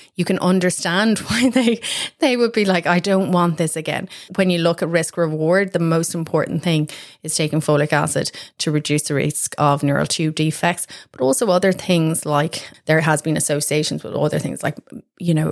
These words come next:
uh, miscarriage as well. So it is something that we all need to be taking, um, a lot of the time. And it is in a lot of multivitamins. But again,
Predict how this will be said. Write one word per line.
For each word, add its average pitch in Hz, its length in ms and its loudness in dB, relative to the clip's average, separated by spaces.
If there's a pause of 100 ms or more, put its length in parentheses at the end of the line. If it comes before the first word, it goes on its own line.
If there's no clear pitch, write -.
uh, 151 380 -2
miscarriage 156 640 0
as 147 100 0
well. 151 300 -2
So 143 240 -2 (320)
it 160 80 -2
is 156 160 2
something 151 380 -2
that - 240 -2
we 143 200 0 (160)
all 180 200 4
need 165 180 2
to - 100 -6
be 135 100 -10
taking, 139 500 -2 (420)
um, 147 360 0
a 160 100 2
lot 151 180 2
of 165 100 -4
the 180 80 -4
time. 180 300 -2
And 180 140 2
it - 100 -2
is 214 240 2 (460)
in 190 380 2 (280)
a 175 80 6
lot 165 260 4
of 156 160 0
multivitamins. 170 800 -2 (520)
But 190 120 0
again, 208 640 2